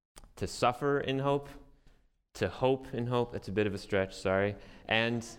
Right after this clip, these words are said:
to, to proclaim in hope. Okay, so we'll first see suffer. Verse twenty-four, he says, "Now I rejoice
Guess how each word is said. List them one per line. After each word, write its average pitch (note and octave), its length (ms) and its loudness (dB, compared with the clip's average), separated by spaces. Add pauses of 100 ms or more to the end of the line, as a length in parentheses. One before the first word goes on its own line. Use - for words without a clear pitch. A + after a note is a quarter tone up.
(400)
to, G2+ 460 2 (320)
to A2 100 -4
proclaim G2 640 0 (840)
in F#2 120 0
hope. - 360 -4 (440)
Okay, A#2+ 240 2
so B2 180 2
we'll A#2 160 4
first C#3 400 0
see A2+ 360 2
suffer. - 580 -2 (480)
Verse F#2+ 180 2
twenty-four, F#2 640 2 (260)
he A2+ 120 2
says, A#2 520 4 (380)
"Now A2+ 260 4
I C3 280 6
rejoice A2 1000 2